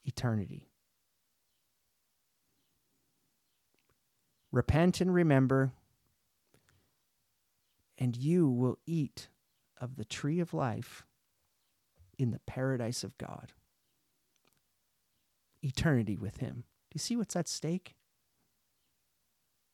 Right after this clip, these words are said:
"To him who overcomes, who makes it to the end,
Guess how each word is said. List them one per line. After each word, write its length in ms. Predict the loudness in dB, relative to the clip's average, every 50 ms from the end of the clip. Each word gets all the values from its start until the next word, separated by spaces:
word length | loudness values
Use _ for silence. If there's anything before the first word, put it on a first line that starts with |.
| _ _ _ _ _ _ _ _ _ _ _ _ _ _ _ _ _ _ _ -10
"To 100 | -8 -8
him 340 | -4 0 2 2 4 4 4
who 220 | 4 4 4 6
overcomes, 840 | 6 4 4 2 0 -2 -2 -2 -2 -2 -4 -6 -8 -8 -10 -12 -12 _ _ _ _ _ _ _ _ _ _ _ _ _ _ _ _ -6
who 120 | -4 -2
makes 320 | 2 2 2 2 0 -2
it 80 | -4 -2
to 140 | -2 0 0
the 220 | 2 2 2 2 2
end, 380 | 4 4 2 2 0 -2 -6